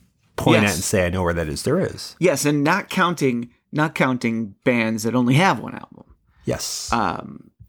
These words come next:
Speaker 2: but
Speaker 1: Not
Speaker 2: even
Speaker 1: counting
Speaker 2: bands
Speaker 1: X-Ray Spex and the band I was in.
Speaker 2: <laughs> You were in a band?
Speaker 1: Uh, no, I was trying to think of something there.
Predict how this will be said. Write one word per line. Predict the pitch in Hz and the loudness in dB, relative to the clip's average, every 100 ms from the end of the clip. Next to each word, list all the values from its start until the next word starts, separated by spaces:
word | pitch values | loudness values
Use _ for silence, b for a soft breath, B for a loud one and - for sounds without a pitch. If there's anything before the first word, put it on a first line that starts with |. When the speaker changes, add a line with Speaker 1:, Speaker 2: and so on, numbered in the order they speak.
| - | -14
Speaker 2:
but | - 135 | 0 2
Speaker 1:
Not | |
Speaker 2:
even | 165 113 | 4 4
Speaker 1:
counting | 107 | 4
Speaker 2:
bands | 156 147 131 | 4 2 2
Speaker 1:
X-Ray | 113 101 | 2 2
Spex | - 107 92 - - | 0 2 0 0 -6
and | 95 87 | 0 0
the | |
band | 82 87 85 85 | 2 2 0 -2
I | 87 87 | -2 -2
was | 82 78 82 | -4 -6 -6
in. | 73 - - _ - 160 | -6 -8 -12 _ -2 0
Speaker 2:
<laughs> | 135 B B B B B B _ _ _ b | 0 B B B B B B _ _ _ b
You | 123 165 | -2 2
were | |
in | 220 | 2
a | |
band? | 123 113 139 233 254 - b b b b b b _ - | 2 2 2 0 -2 -8 b b b b b b _ 0
Speaker 1:
Uh, | 85 78 73 73 - | 2 4 2 0 -2
no, | 80 - - | -2 0 -2
I | - 87 | -2 0
was | 85 - | 0 -2
trying | - 78 76 | 0 0 0
to | |
think | - 101 | 0 0
of | 101 | 2
something | 107 104 107 | 0 2 2
there. | 104 104 | 2 0